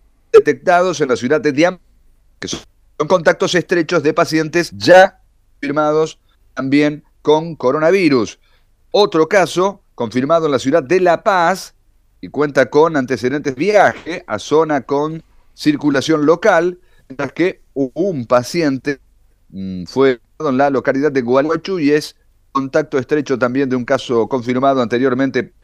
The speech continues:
de covid diecinueve. Así que este registro en la provincia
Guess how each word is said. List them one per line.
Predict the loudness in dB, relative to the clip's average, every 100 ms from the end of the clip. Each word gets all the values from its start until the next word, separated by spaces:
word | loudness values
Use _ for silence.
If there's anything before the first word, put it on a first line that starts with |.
| _ -18
de | -4 0 0 -2
covid | -2 0 0 -2 _ -8
diecinueve. | -4 -2 -2 0 0 0
Así | 0 -2 -4 _ -12
que | -12 -12 _ _ _ _ _ -12
este | -8 -2
registro | 0 0 -2 -6 -4 -2 -2 -4 _
en | -4
la | -2 0
provincia | 0 0 -4 -4 0 0